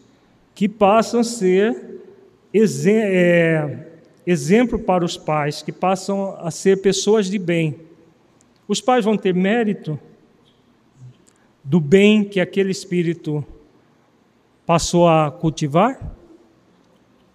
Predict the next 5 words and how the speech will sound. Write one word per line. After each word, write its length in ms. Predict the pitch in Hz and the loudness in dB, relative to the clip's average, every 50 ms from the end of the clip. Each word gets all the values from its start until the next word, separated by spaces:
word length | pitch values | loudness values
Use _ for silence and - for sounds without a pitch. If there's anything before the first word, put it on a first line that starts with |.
| _ _ _ _ _ _ _ _ _ _ _ - | _ _ _ _ _ _ _ _ _ _ _ 0
Tem? 400 | 170 180 214 302 - - - - - - - - _ _ _ _ _ _ _ _ _ _ _ _ _ _ - - _ _ _ _ _ _ _ _ _ - - _ | 2 4 4 4 2 -2 -10 -18 -20 -20 -20 -20 _ _ _ _ _ _ _ _ _ _ _ _ _ _ -20 -20 _ _ _ _ _ _ _ _ _ -20 -8 _
Eles 280 | 170 185 202 233 185 240 | 4 4 4 6 6 6
agiram 360 | 247 220 170 233 247 240 240 | 4 4 4 4 2 2 2
com 120 | 226 269 254 | 2 2 4
negligência. 880 | 262 262 226 247 262 285 240 208 233 196 175 156 - - - 139 123 | 4 4 4 2 0 0 2 2 4 4 4 2 0 -4 -8 -8 -10